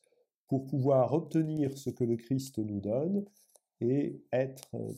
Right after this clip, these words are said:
totalement dédié, dès à présent, mais pour l'éternité, pour la gloire et la louange de Dieu.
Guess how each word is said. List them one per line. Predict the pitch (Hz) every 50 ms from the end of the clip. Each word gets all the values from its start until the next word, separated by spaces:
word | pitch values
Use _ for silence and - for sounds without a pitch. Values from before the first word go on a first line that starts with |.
| - _ -
totalement | - 139 135 131 135 131 123 117 113 120 120 110
dédié, | 101 113 117 117 110 98 92 92 98 110 139 165 175 - -
dès | 98 117 147 151 131 135
à | 131
présent, | - - - 123 120 104 113 117 120 110
mais | 98 98 104 123 135
pour | 135 - 139 123
l'éternité, | 113 113 113 - 113 98 98 98 95 - - 113 117 139 170 202 202 - _ _ _ _ _ _ _ _ _ -
pour | 127 117
la | 117 113 104
gloire | 92 117 120 123 135 151 151 135 120
et | 107
la | 104 101
louange | 104 113 117 123 131 131 135 135 107
de | 104 107 104
Dieu. | 95 92 90 90